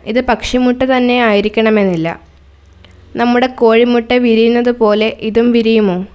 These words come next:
അനിലാണ് ചോദിച്ചത്. "അത് കാത്തിരുന്ന് കാണുക തന്നെ വേണം," മാസ്റ്റർ പറഞ്ഞു. "മുട്ടയല്ലേ, കുറച്ചു ദിവസത്തിനകം എന്തെങ്കിലും മാറ്റങ്ങൾ വരാതിരിക്കില്ല," അനിലിൻ്റെ അച്ഛന് തോന്നി. "ഏതോ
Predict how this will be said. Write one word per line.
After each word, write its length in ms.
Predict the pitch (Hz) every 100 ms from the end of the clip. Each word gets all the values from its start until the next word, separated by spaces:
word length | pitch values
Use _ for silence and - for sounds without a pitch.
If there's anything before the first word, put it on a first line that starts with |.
| - -
അനിലാണ് 540 | 226 233 254 247 220 247 240
ചോദിച്ചത്. 480 | 190 180 190 165 - - - - _ _ _ - - -
"അത് 180 | 226 254 294
കാത്തിരുന്ന് 540 | 254 233 240 269 277 285
കാണുക 320 | 240 214 240 254 247
തന്നെ 180 | 226 226
വേണം," 260 | 175 175 185 - - -
മാസ്റ്റർ 420 | 233 220 214 254 254
പറഞ്ഞു. 320 | 220 185 175 190 - - _ _ _ - 214
"മുട്ടയല്ലേ, 580 | 202 202 269 262 208 196 - -
കുറച്ചു 280 | 240 247 285
ദിവസത്തിനകം 800 | 269 254 247 262 254 233 220 226 220
എന്തെങ്കിലും 540 | 214 220 233 254 262 226
മാറ്റങ്ങൾ 460 | 208 220 226 240 233
വരാതിരിക്കില്ല," 640 | 208 208 208 185 190 180 170 - - - _ _ _ _ _ _ - - - - _ -
അനിലിൻ്റെ 520 | 262 269 269 269 262 254
അച്ഛന് 320 | 208 202 214 240
തോന്നി. 260 | 208 170 - - _ _ _ _ - - -
"ഏതോ 280 | 233 240